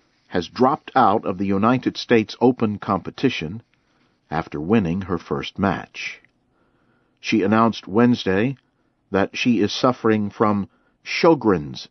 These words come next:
syndrome. The disease causes the body's defense system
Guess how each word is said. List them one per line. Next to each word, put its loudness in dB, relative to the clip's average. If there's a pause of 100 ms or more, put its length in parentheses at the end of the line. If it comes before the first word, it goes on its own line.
syndrome. -6 (1160)
The 6
disease 4
causes 2
the 0
body's 4
defense -2
system 0